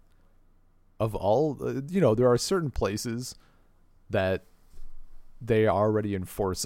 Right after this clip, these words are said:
other things. So if they wanted to, they could enforce a lockdown. Like, Russia could enforce a lockdown with strength if they wanted to. But, like, when it came to the churches, they just kinda gave up.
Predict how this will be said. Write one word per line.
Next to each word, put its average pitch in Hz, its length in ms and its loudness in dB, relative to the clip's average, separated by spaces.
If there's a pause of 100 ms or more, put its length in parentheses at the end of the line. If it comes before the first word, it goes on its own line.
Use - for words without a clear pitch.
other 120 260 -2
things. 190 580 -6
So 101 260 0
if 110 100 0
they 165 140 2
wanted 127 420 2
to, 202 300 -2 (480)
they 110 220 2
could 190 160 0
enforce 156 720 0 (120)
a 110 100 4
lockdown. 110 600 0 (540)
Like, 104 480 -2 (400)
Russia 90 380 -2
could 170 160 0
enforce 107 480 0
a 127 40 0
lockdown 101 680 -2 (720)
with 113 240 0 (140)
strength - 840 -6
if 107 160 -8
they 95 220 0
wanted 95 540 0
to. 82 260 -8 (380)
But, 110 160 0
like, 104 260 0
when 113 120 0
it 110 120 -2
came 120 220 0
to 127 80 2
the 113 100 2
churches, 113 540 -2
they 104 140 0
just 101 220 -6
kinda 95 320 -2 (340)
gave - 260 -8
up. 92 220 -6